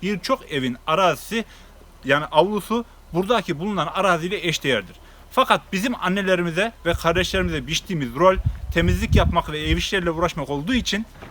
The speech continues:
ve buradaki yetiştirilen tarım ürünlerini kendi evimizde yetiştirmeyi kendimize bir görev olarak atfetmediğimiz için maalesef oradaki bulunan araziler hiçbir şekilde kullanılmıyor. Burada Havva İnanç'ın evini geçindirecek kadar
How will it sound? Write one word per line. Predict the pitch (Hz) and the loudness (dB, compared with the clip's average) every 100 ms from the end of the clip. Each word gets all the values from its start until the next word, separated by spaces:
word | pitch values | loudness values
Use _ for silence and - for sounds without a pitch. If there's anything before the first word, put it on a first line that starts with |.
| - 165 | -4 0
ve | 170 151 | 0 0
buradaki | 220 220 233 - 269 175 | 0 2 0 0 -4 0
yetiştirilen | 165 - - 208 190 | 2 2 0 -2 -2
tarım | - 175 202 196 | 0 0 0 0
ürünlerini | 165 139 117 | 0 -2 -2
kendi | - 151 160 | -4 -4 -2
evimizde | 247 180 151 139 | -2 -2 -4 -2
yetiştirmeyi | 143 - - 180 156 120 | -4 -4 -6 -4 -2 -4
kendimize | 156 165 180 165 | -4 -4 -2 -4
bir | 156 | -4
görev | 139 139 185 | -6 -2 -2
olarak | 165 127 113 | 0 0 0
atfetmediğimiz | 156 131 165 - 170 202 214 | -2 -6 -8 -6 -4 -4 -4
için | 170 214 226 - - - | -4 -4 -4 -8 -14 -6
maalesef | 143 226 226 175 139 - - | 2 4 4 2 -2 -2 0
oradaki | 214 208 175 143 139 143 | 2 4 0 -2 -6 -4
bulunan | 196 160 127 - | -2 -2 -2 2
araziler | 175 180 156 165 208 - - - - 147 | 4 4 2 0 -2 -4 -20 -20 -16 -4
hiçbir | 220 - | -4 -4
şekilde | - 147 160 | -6 -4 -4
kullanılmıyor. | 190 160 151 117 98 - - - - - 202 | -4 0 0 0 -4 -12 -18 -20 -20 -8 -2
Burada | 262 202 190 | 2 2 2
Havva | 185 196 214 | 2 4 2
İnanç'ın | 202 180 160 214 - | 2 -2 -2 -6 -6
evini | 165 170 208 | -4 -2 -2
geçindirecek | 180 165 202 185 190 202 | -2 -2 -4 -4 -4 -2
kadar | 185 170 | -2 -2